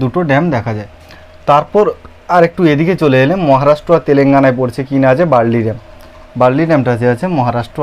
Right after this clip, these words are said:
আর হচ্ছে তেলেঙ্গানা। আর হচ্ছে কালেশ্বর ড্যাম কোথায় আছে? না আছে তেলেঙ্গানায় আছে, শুধু তেলেঙ্গানায় কালেশ্বর ড্যাম আছে। তারপর আছে কি না আছে? ধৌলেশ্বর ব্যারেজ, এটা কোথায়? অন্ধ্রপ্রদেশ আছে।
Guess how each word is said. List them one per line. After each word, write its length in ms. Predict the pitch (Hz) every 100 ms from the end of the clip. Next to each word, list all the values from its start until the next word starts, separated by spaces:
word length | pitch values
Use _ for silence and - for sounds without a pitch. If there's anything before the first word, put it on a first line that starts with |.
| 139
আর 60 | 135
হচ্ছে 220 | 123 208
তেলেঙ্গানা। 520 | 151 110 107 107 107 - - - - -
আর 160 | 117 117
হচ্ছে 220 | 113 139
কালেশ্বর 540 | - 131 175 - 202 190 175
ড্যাম 220 | 196 202
কোথায় 300 | 190 185 202
আছে? 140 | 185 220
না 120 | 190
আছে 200 | 139 190 -
তেলেঙ্গানায় 500 | 135 123 117 113 107
আছে, 120 | 107 113
শুধু 160 | 147 147
তেলেঙ্গানায় 440 | 143 123 123 147 170
কালেশ্বর 360 | 123 107 -
ড্যাম 200 | 104 110 107
আছে। 180 | 101 110 - - - - -
তারপর 300 | 123 127 135
আছে 160 | 131
কি 100 | 165
না 80 | 180
আছে? 120 | 185
ধৌলেশ্বর 540 | 151 127 127 127 - 143
ব্যারেজ, 320 | 117 110 - - - - -
এটা 160 | 123
কোথায়? 240 | 139 160 208
অন্ধ্রপ্রদেশ 600 | 139 120 113 113 113 104
আছে। 200 | 104